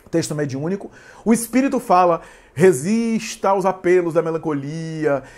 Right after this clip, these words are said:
resista a esses apelos de não querer mais pertencer a esse mundo, a essa ideia de querer morrer, de querer voltar para a vida espiritual, afinal você tem tarefas a cumprir aqui na Terra.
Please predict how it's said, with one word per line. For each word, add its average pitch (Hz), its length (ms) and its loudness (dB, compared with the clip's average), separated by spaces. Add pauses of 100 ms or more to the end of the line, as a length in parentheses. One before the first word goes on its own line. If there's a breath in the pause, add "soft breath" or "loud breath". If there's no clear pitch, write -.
resista 190 420 2
a 220 40 2
esses 214 180 -8
apelos 185 480 0
de 175 80 -6
não 208 140 -4
querer 190 240 2
mais 180 120 -4
pertencer 175 440 -6
a - 20 -8
esse 190 100 -8
mundo, 151 560 -8 (200 loud breath)
a 170 100 4
essa 208 240 0
ideia 202 540 4
de 175 100 -4
querer 190 160 2
morrer, 175 400 2
de 175 100 -4
querer 185 240 2
voltar 180 440 2
para 180 160 0
a 151 40 0
vida 170 220 -4
espiritual, 170 640 -2
afinal 175 320 -4
você 170 160 -8
tem 185 180 -6
tarefas 170 520 0
a 160 60 -2
cumprir 160 340 -6
aqui 165 100 -10
na 151 140 -6
Terra. 135 240 -2